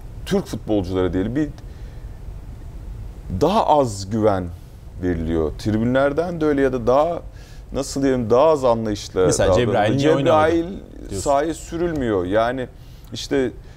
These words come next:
Speaker 1: başka kulüplerden örnek verince vermek gerekiyor. İşte Fatih Terim, Ozan, e, Kabak
Speaker 2: Kabak.
Speaker 1: bir anda atıyor. Şampiyonlar Ligi'nde oynatmaz diyoruz. Ya Türkiye Ligi'nde oynattı ama elinde Maicon var. Daha deneyimli.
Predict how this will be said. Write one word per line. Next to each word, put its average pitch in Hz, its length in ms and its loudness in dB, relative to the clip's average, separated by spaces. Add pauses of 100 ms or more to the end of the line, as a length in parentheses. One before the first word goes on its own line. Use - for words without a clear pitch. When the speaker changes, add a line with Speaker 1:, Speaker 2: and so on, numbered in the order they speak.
(300)
Speaker 1:
başka 98 300 2
kulüplerden 143 640 2
örnek 135 340 -4
verince 135 340 -2
vermek 127 420 2
gerekiyor. 123 560 0
İşte 123 360 -4
Fatih 135 380 -2
Terim, 135 300 -2
Ozan, 127 320 0
e, - 20 -16 (1200)
Kabak 131 200 2
Speaker 2:
Kabak. 139 320 2
Speaker 1:
bir - 100 -6
anda 202 280 -2
atıyor. 165 420 0
Şampiyonlar 151 520 0
Ligi'nde 165 160 0
oynatmaz 160 580 2
diyoruz. 101 340 -2
Ya 104 220 4 (220)
Türkiye 139 320 2
Ligi'nde 143 220 2
oynattı 143 460 2
ama 190 280 2 (300)
elinde 139 280 0
Maicon 151 520 2
var. 143 280 2 (260)
Daha 131 220 6
deneyimli. 135 520 -2